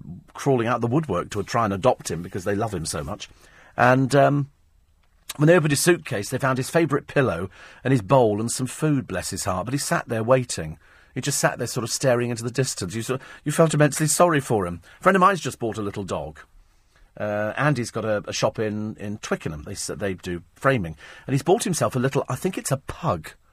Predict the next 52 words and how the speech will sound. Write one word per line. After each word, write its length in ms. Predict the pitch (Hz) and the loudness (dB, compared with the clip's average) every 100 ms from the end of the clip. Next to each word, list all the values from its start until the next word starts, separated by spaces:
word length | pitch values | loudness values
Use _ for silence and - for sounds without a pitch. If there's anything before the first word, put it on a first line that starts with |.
| _ _ _ _ _ | _ _ _ _ _
I 60 | 120 | -2
think 220 | - 214 | 0 0
it's 120 | 208 | -2
a 40 | 131 | -2
pu-, 160 | - | 0
I'm 140 | - 147 | 4 4
not, 260 | 196 151 | 4 0
I'm, 220 | 156 143 | 0 2
I 80 | 127 | 2
might 200 | 147 185 | 4 4
have 120 | 165 | 4
done 160 | 139 139 | 4 4
it 100 | 139 | 2
a 60 | 127 | -2
disservice. 500 | 135 - 151 131 101 | -2 0 2 0 0
It 80 | |
might 200 | 120 156 151 | 0 2 2
not 160 | 156 | 0
be 80 | 147 | 0
a 60 | 131 | -2
pug. 420 | - 120 90 - - - - | -2 -4 -4 -10 -20 -20 -8
I 60 | 120 | 2
don't 180 | 147 | 2
know. 240 | 120 117 95 _ _ _ - | 4 0 -2 _ _ _ -4
Whatever 240 | 127 196 | 4 6
it 60 | 196 | 6
is, 160 | 151 139 | 2 0
it's 120 | 127 | 0
not 200 | 175 160 | 2 4
very 200 | 170 151 | 4 4
<laughs> 0 | |
big. 160 | 117 - - - | -2 -8 -14 -18
It's 160 | - | -12
called 240 | - 165 139 | -2 0 4
Lulu. 540 | 135 139 101 80 85 - _ _ _ _ - | 4 4 2 -2 -8 -14 _ _ _ _ -10
Which 460 | 160 - - - | -8 -12 -16 -6
is 60 | 127 | 2
hilarious, 400 | 139 156 120 - | 4 6 6 2
'cause 120 | 123 | 0
I've 60 | 120 | 0
got 120 | - | 0
another 180 | 151 156 | -2 -2
friend 160 | 98 | -4
of 40 | 90 | -2
mine 140 | 90 | -2
whose 140 | 92 | -2
dog's 260 | - 104 101 | -2 -2 -2
called 240 | - 98 | -2 -2
Lulu 340 | 95 104 95 90 | -2 -2 -2 -2
as 140 | 87 | -2
well. 300 | 107 92 85 - - - - | 0 0 -2 -10 -20 -10 2
Anyway, 300 | 151 123 | 4 4